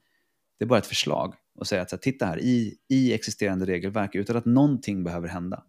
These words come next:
så kan du som entreprenör välja att interagera med världen på ett annorlunda sätt." Du kan välja att bjuda in ditt community. Du kan välja att, liksom, ha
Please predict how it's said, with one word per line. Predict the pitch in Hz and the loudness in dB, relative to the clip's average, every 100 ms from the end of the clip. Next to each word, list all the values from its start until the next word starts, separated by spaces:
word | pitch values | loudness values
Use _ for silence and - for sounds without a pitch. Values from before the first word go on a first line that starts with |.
| _ _ _ _ | _ _ _ _
så | - | -8
kan | 95 101 | -2 0
du | 95 90 | 2 0
som | 92 | 0
entreprenör | 85 85 92 85 82 | -4 -4 -6 -4 -2
välja | 92 92 82 104 - - _ _ _ _ _ _ - | 2 2 2 -2 -4 -8 _ _ _ _ _ _ -2
att | - | 2
interagera | 101 87 87 87 85 | 2 2 0 0 0
med | 82 | 0
världen | 82 80 82 | 0 -2 -4
på | |
ett | 85 | -6
annorlunda | 80 82 82 82 | -6 -6 -6 -8
sätt." | - - _ _ _ _ _ - | -10 -14 _ _ _ _ _ -4
Du | 101 | 0
kan | 113 101 | 2 4
välja | 110 98 92 110 | 6 4 4 2
att | 101 | 0
bjuda | 98 85 | 0 0
in | 85 | -2
ditt | 80 - | -4 -8
community. | 87 87 85 82 | -4 -4 -4 -6
Du | 85 | -8
kan | 85 90 | -4 0
välja | 107 101 92 113 98 76 - | 4 6 6 4 0 -2 -12
att, | - | -12
liksom, | - - 82 | -12 -10 -10
ha | 90 95 85 85 | -6 -4 -4 -8